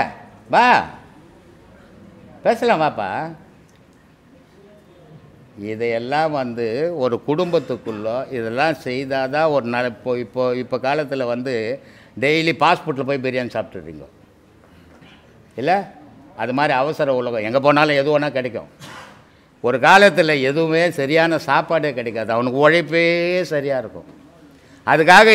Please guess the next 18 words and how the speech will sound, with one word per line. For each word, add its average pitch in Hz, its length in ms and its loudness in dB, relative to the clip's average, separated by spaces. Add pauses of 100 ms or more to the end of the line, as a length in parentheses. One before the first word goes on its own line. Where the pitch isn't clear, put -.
இந்த 180 180 4
மாதிரி 185 160 8 (140)
நாள்களை 175 520 4
வகுத்து, 123 400 -6 (500)
அவனுக்கு 151 320 4
அந்த 139 160 2 (140)
நாள் 175 180 4 (160)
rest 139 380 -2
எடுத்து, 113 280 -8 (460)
அவன் 135 220 2
நல்ல 208 340 8
உணவுகளை 175 460 2 (100)
செய்து 147 260 -2 (120)
சாப்பிட்றதுக்கு 139 680 -4
வச்ச 117 280 -6 (100)
சாங்கியங்கள் 120 720 -6
இதெல்லாம். 82 280 -16 (1800)
இது 175 120 0